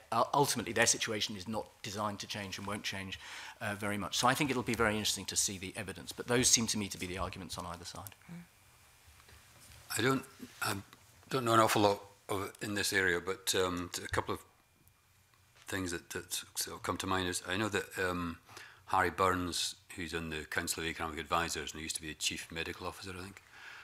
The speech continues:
Speaker 3: is, is pushing this, um, on, I guess, health and e-, equality grounds more than economic grounds. But he's,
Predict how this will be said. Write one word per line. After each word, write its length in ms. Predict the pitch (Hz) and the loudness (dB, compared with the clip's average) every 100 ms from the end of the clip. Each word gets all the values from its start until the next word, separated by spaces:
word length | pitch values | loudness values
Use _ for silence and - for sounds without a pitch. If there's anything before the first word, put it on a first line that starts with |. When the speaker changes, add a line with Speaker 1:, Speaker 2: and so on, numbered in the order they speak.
| - - _ 101 | -20 -20 _ -2
Speaker 3:
is, 180 | 85 - - - | -2 -2 -8 -4
is 140 | 92 | -4
pushing 400 | - 127 - 87 | -2 0 0 0
this, 360 | 82 76 - - - - - 82 | 0 4 2 0 -6 -18 -8 -4
um, 440 | 80 78 76 73 - _ _ - 80 | -4 -6 -10 -12 -16 _ _ -14 -10
on, 460 | 80 76 76 73 - - _ _ - | -8 -8 -10 -12 -16 -20 _ _ -12
I 40 | 85 | -10
guess, 420 | - 78 - - - | -6 -2 0 0 -2
health 400 | - 87 85 - | -4 -2 -2 -4
and 100 | 78 | -8
e-, 120 | 82 - | -8 -10
equality 460 | - 92 90 85 78 | -8 -4 -2 -4 -6
grounds 400 | 78 76 73 82 | -6 -6 -6 -6
more 140 | 78 | -6
than 120 | 76 | -8
economic 420 | 76 82 85 82 | -8 -6 -6 -8
grounds. 400 | - 71 71 - - | -8 -10 -8 -12 -10
But 140 | - 80 | -8 -4
he's, 260 | 80 - | 2 0